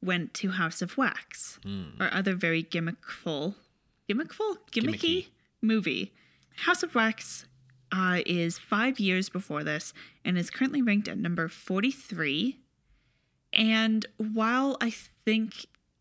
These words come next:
Speaker 1: Macabre can have a lot of credit to its name for everything, including the gimmick being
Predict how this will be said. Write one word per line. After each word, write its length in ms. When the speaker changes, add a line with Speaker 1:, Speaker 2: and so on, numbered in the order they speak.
Speaker 1:
Macabre 520
can 180
have 180
a 60
lot 340
of 140
credit 480
to 180
its 220
name 380
for 480
everything, 500
including 680
the 100
gimmick 500
being 500